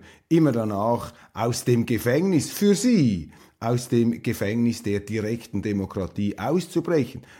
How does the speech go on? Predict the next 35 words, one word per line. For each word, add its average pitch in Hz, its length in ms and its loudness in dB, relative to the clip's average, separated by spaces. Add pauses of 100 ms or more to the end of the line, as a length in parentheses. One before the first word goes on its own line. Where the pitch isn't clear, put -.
(120)
Darum 156 440 6
rennen 127 380 4
unsere 107 380 0
Politiker 104 720 -2 (320)
nach 92 220 -8
Brüssel, 180 600 0
darum 120 400 2
sehnen 139 420 2
sie 123 160 -2
sich, 120 400 -2
die 110 80 -6
Schweiz 110 460 -4
an 104 100 -2
die 104 120 -2
Europäische 104 640 -2
Union 120 400 0
anzubinden, 147 580 0 (180)
weil 127 300 2
in 123 160 2
der 120 160 -4
Europäischen 110 720 -2
Union 117 560 -2 (220)
der 117 140 2
Politiker 117 920 0 (240)
mehr 165 420 6
zu 190 160 2
sagen 156 460 4
hat 131 260 0 (240)
und 127 300 2
das 104 160 -6
Volk 101 420 -4
hat - 340 -10
weniger 123 440 2
zu 135 160 -2
sagen. 82 340 -4